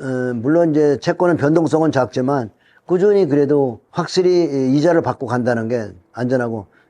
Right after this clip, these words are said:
주식도 가치 있는 주식을 볼 수만 있다면 정말 높은 수익률과 배당 이런 것들로서 좋은 점이 많이 있습니다. 그러니까 그렇게 보시면, 네, 좋을 거예요. 그래서, 어, 주식과 채권, 그중에서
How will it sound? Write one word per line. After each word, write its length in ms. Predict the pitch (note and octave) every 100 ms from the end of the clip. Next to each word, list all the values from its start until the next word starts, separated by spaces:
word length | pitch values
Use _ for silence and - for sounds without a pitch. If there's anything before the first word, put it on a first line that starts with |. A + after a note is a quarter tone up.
| _
주식도 640 | - D3+ F#3 - G3+ - - _ _ _ _
가치 320 | - A#2 G#3
있는 200 | A3+ A3
주식을 240 | C#3+ E3+ D3+
볼 220 | C#3+ C3+
수만 240 | E3+ E3+
있다면 500 | C3 C3+ B2 C#3+ A#2 - _ _
정말 340 | A2+ B2 A#2 - _ -
높은 260 | C#3 F3+
수익률과 760 | C#3+ E3 D#3+ C3+ A2+ C3+ A2+ G#2 _
배당 380 | - C3 D3 G2+
이런 180 | A#2 C3+
것들로서 500 | B2 C3+ B2 A2+ C3
좋은 280 | - C#3+ D#3
점이 320 | C3 C#3 C3
많이 260 | E2+ G#2+ A#2
있습니다. 380 | - A2+ F#2+ F#2+
그러니까 280 | G#2+ A2
그렇게 380 | G2 A#2+ A#2 C3
보시면, 480 | A2 A2 A2+ B2 A2+ _ _ _ -
네, 100 | G#2
좋을 200 | B2+ A#2+
거예요. 240 | A#2+ G#2+
그래서, 380 | G#2 A2+ B2 B2+ - _ - - - _ _
어, 540 | A2+ A2 A2 A2 A2 G2+ _ _
주식과 420 | - C#3+ E3+ E3
채권, 400 | - D3 D3 A2+
그중에서 560 | F#2+ B2 C#3+ C3 D3+